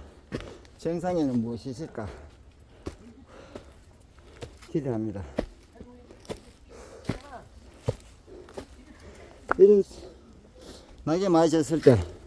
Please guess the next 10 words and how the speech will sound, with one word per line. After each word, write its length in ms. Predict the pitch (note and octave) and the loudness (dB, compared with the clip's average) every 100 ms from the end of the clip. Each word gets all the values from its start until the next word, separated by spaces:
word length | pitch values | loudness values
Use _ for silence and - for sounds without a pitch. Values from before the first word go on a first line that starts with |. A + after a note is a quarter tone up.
| - - - - - - - - | -20 -20 -20 -20 -20 -20 -18 6
밑으로 340 | F#3+ - F3+ | 6 12 12
내려갈 300 | D#3 D#3 C#3+ | 12 12 10
때 200 | C3+ A#2 F#2+ - - - - - - - - - - | 6 0 -2 -12 -20 -20 -20 -18 -14 -12 -14 -18 -8
굉장히 300 | - F#3 F#3+ | 0 4 4
주의해가면 580 | - F3+ G3 E3 E3 D3 | 2 0 2 2 2 0
내려가야 320 | C3+ B2+ A#2 | -2 -4 -6
됩니다. 380 | A2 G#2+ G2 G2 D#2 - - - - - - - - - | -4 -4 -2 -4 -6 -12 -20 -20 -20 -14 -12 -12 -16 2
낙이 240 | D3 E3 F3 | 8 10 8
밟고 480 | D3+ D3 D3+ D3 A2+ - - - - - - - - - - - - F4 - - - - - - - - - | 4 0 2 2 2 -6 -18 -20 -20 -20 -16 -16 -16 -20 -20 -20 -14 -14 -12 -14 -8 -10 -10 -20 -20 -2 8
미끄러지면은 840 | C#3 F3 G3+ F#3 D#3+ D3+ C3+ A2+ | 12 12 12 12 12 12 12 8